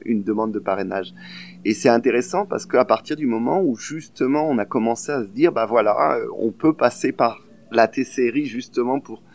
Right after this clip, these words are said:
se rencontrer, pour échanger, et cetera, bah, il y a tout de suite eu des idées,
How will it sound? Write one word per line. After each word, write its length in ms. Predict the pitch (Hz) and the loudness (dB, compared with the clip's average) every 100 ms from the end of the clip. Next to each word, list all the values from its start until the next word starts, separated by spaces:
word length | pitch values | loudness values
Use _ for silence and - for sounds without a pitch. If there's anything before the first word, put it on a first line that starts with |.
| - - | -20 -20
se 220 | - 147 | -4 4
rencontrer, 640 | 139 139 - 123 - 127 131 | 4 4 0 -6 -2 0 0
pour 200 | 117 117 | 0 0
échanger, 500 | 117 131 120 131 120 | 0 -4 -2 -2 -4
et 40 | - | -6
cetera, 400 | - 98 147 - - - - - | -6 -2 -2 -6 -12 -18 -6 4
bah, 100 | 131 | 6
il 60 | |
y 20 | |
a 60 | 135 | 6
tout 160 | - 185 | 2 -10
de 40 | |
suite 320 | - 185 - 165 | -14 -14 -12 -10
eu 80 | |
des 360 | 170 123 - 123 | -4 -4 -4 -12
idées, 380 | 120 135 185 | 0 2 2